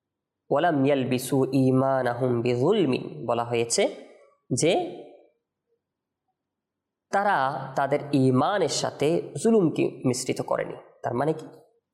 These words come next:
আল্লাহ তাআলার সাথে কাউকে শরিক করে নাই। তো তাদের জন্য আমান, নিরাপত্তা। তো এটা আখিরাতে আল্লাহ তাআলা প্রদান করবেন এই মুমিন বান্দাদেরকে। আমরা স্বাভাবিক যারা রয়েছি, আম লোক,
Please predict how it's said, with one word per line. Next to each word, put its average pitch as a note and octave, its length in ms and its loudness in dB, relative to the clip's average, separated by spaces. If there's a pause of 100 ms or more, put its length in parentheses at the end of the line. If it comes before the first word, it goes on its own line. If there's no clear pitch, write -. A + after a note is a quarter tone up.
(140)
আল্লাহ A#2+ 260 0
তাআলার C3 180 -4
সাথে F3 160 -4
কাউকে G#3 220 -2
শরিক D4 320 0
করে - 180 -2
নাই। - 140 -10 (1700)
তো C3 60 0
তাদের C#3+ 280 -2
জন্য G3+ 180 2 (140)
আমান, C3+ 460 -2
নিরাপত্তা। - 720 -2 (960)
তো - 60 0
এটা B2+ 340 -4
আখিরাতে C3+ 440 -4
আল্লাহ A#2+ 200 -6
তাআলা F3 180 -4
প্রদান G3 300 0
করবেন - 340 -10 (1000)
এই C3 100 0
মুমিন D3 600 -2
বান্দাদেরকে। B2+ 840 -4
আমরা A#3 180 0
স্বাভাবিক D3+ 540 -2
যারা B2 240 0
রয়েছি, A#2+ 540 -2 (920)
আম D#3+ 260 0
লোক, C#3 140 2